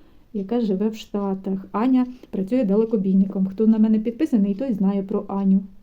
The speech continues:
І вона мені колись присилала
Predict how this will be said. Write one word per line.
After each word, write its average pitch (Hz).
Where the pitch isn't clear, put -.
І 240
вона 226
мені 247
колись 247
присилала 233